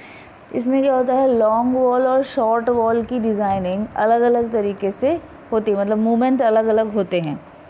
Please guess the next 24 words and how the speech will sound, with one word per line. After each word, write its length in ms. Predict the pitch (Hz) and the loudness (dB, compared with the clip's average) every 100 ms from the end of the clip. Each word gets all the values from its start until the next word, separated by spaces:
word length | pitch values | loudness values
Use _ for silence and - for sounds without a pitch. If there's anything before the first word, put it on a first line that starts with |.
| - - - - - - - - - 208 | -20 -20 -20 -20 -20 -20 -20 -20 -12 -2
but 180 | 247 | -2
procedure 760 | 262 240 220 226 226 226 262 269 | 0 0 0 2 0 2 2 2
जो 120 | 254 | 2
है 180 | 233 233 | 2 2
वो 160 | 269 | 0
same 380 | 294 247 202 196 | 0 0 0 -2
है, 200 | 190 262 - - - - - - - | -4 -4 -6 -14 -14 -16 -18 -8 -2
वैल्यूज़ 360 | 208 226 294 | 0 2 2
अलग-अलग 380 | 294 277 269 254 | 2 2 2 2
होती 220 | 220 185 | 0 -2
हैं 80 | 240 | 0
but 120 | 277 | -2
procedure 640 | 277 247 226 226 226 262 285 | -2 0 0 2 2 2 2
दोनों 420 | 226 214 214 247 | 0 0 2 0
side 360 | 247 214 262 311 | 0 0 0 -4
same 400 | - 226 190 175 | -2 0 0 -2
है। 240 | - - | -6 -2
दोनों 220 | 214 233 | 0 2
side 240 | 247 254 233 | 2 2 2
यही 180 | 240 | 2
होता 300 | 254 240 226 | 2 2 2
है 300 | 233 226 262 294 - - - | 2 2 0 -4 -14 -20 -6
कि 100 | 262 | -2
moment, 640 | 233 220 226 226 247 277 | 2 2 2 2 2 0